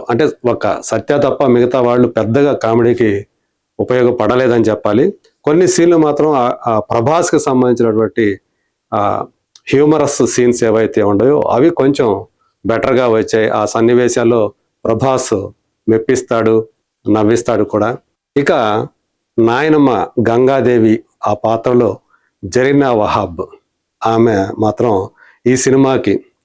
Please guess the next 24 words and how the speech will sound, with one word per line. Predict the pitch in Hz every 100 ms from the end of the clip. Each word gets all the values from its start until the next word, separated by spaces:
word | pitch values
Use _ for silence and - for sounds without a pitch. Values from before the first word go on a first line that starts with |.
| 123
ఒక | 123
ప్లస్ | 113 - - 135 156 -
పాయింట్ | 143 139 120
అని | 104
చెప్పాలి. | 107 - 110 139 - _ _ _ _ -
నాయనమ్మ | 110 117 143 160 160 151 156 151
మనవళ్ళ | 120 117 120 120
మధ్య | 117 113 107 123
వచ్చేటువంటి | 120 117 110 104 104 98 101
సన్నివేశాలు, | - 113 120 120 110 117 104
ఆ |
ఎమోషనల్ | 101 98 117 110 117 113
సీన్స్ | - 104 -
కానివ్వండి, | - 104 107 104 - _ _ _ 107
ఆ |
సెంటిమెంట్ | - 117 120 123 117 -
కానివ్వండి, | 104 104 101 104 -
అది | 135 196 147 143 - _ _ -
బాగా | 117 117 117 95 - _ _ _ -
వర్కౌట్ | 110 101 127 -
అయిందని | 107 117 113 104
చెప్పాలి. | 92 104 98 - _ _ _ -
సంజయ్ | - 139 160 170
దత్, | 156 - -